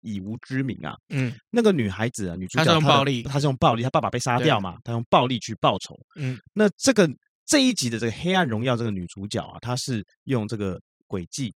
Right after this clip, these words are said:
Speaker 1: 啊，
Speaker 2: 嗯。
Speaker 1: 策略去，
Speaker 2: 城府啊。
Speaker 1: 去、去报仇，这霸凌她所有的人。
Speaker 2: 嗯。
Speaker 1: 好，那为什么要推呢？因为在这个报仇的路上，你要会的东西很多。
Speaker 2: 嗯。
Speaker 1: 你，你要能力，你才能去做这件事情。
Speaker 2: 嗯。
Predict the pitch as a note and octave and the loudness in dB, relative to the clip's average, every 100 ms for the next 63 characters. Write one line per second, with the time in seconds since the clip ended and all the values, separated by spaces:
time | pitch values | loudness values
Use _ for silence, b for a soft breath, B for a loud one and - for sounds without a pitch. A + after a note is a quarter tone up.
0 | _ D3 C3 A#2+ C#3+ A#2+ G#2 - A2 - | _ -8 -6 -2 -2 0 -4 -4 -8 -4
1 | - B2+ F#3 - A2+ - _ - D3 F3+ | 0 0 0 -6 -14 -18 _ -8 4 4
2 | A2 G2 F#2+ - B2+ - D3+ A#2+ G#2+ A#2 | 4 -2 -8 -4 -4 -2 -2 0 -2 -4
3 | - - G2+ A#2+ F#2 E2 - _ - C#3+ | -6 -6 -2 -2 -2 -8 -16 _ -6 -2
4 | D3 C#3 C3 G2 C#3+ B _ A3 A3+ G3 | -2 -2 -4 -6 -8 B _ 6 6 6
5 | F3 - C4 - G#2 G2 A2 - B2+ A#2+ | 2 2 2 2 -2 -4 -8 -6 -2 -2
6 | A#2+ A2 D#3 E3+ A#2 - - D#3+ C#3+ - | -2 -4 -2 0 -2 -6 -4 0 0 -2
7 | - _ E3 B2+ G#2 G2+ G#2+ G#2+ A2+ F#2 | -8 _ 0 2 -2 -6 -6 -6 -6 -8
8 | F#2 G#2 G2+ F#2+ F2+ F#2 F2+ D2 G2 E2 | -8 -6 -6 -8 -12 -14 -14 -12 -10 -10
9 | E2+ _ _ - C3+ A#2+ A#2 A2 B2 D#3 | -14 _ _ -6 -4 -4 -6 -4 0 4
10 | F#3 B2 G#2+ E3 A3+ B2+ D#2+ _ A2 G#2+ | 4 2 2 4 4 2 -4 _ -8 -4
11 | A2+ A2+ C#3+ D3 C3 A#2+ A2 G#2 - G#2 | -2 -2 -4 -2 -2 -2 -4 -6 -6 -8
12 | - - _ C#3 B2 | -8 -14 _ -8 -8